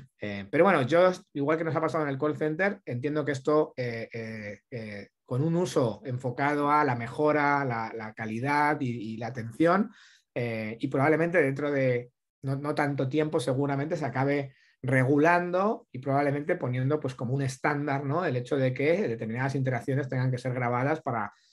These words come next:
para garantizar que hay un soporte de, de lo que está ocurriendo en, en, en esa atención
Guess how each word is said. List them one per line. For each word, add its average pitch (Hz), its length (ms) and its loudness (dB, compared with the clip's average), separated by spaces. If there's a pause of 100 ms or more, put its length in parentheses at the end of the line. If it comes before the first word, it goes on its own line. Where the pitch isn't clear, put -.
(180)
para 127 180 2
garantizar 131 720 2
que 131 220 -2
hay 127 180 0
un 127 240 0
soporte 139 640 2
de, 156 100 4
de 117 280 -2
lo 117 100 -6
que 123 120 -4
está 143 260 0
ocurriendo 135 720 0
en, 113 260 -6
en, 110 200 -8
en 117 160 -6
esa 131 160 -4
atención 143 600 -2